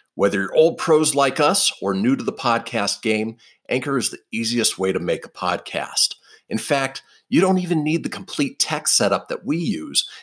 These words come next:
Anchor gives you everything you need in one place for free. That includes creation tools, allowing you to record and edit your podcast, which you can do right from your phone or computer,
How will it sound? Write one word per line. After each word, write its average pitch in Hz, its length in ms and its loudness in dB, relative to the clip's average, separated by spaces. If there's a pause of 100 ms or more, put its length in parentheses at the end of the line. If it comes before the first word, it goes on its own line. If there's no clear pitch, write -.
Anchor 123 260 -2
gives 139 280 2
you 117 140 -4 (100)
everything 170 500 0
you 147 120 2
need 101 320 2
in 92 240 -4
one 95 240 4
place - 440 0 (180)
for - 220 -4
free. 95 520 -4 (460)
That 117 160 4
includes 123 380 2
creation 120 560 2
tools, 95 580 -2
allowing 110 420 2
you 160 120 2
to 143 80 2
record 123 500 2
and 143 160 -8
edit 120 240 2
your 98 180 -2
podcast, 85 760 -2 (320)
which - 180 -2
you - 40 -12
can 185 140 -6
do 87 160 -4
right 95 320 2
from 156 220 0
your 143 100 -2
phone 110 340 2
or 110 160 2
computer, 87 580 -4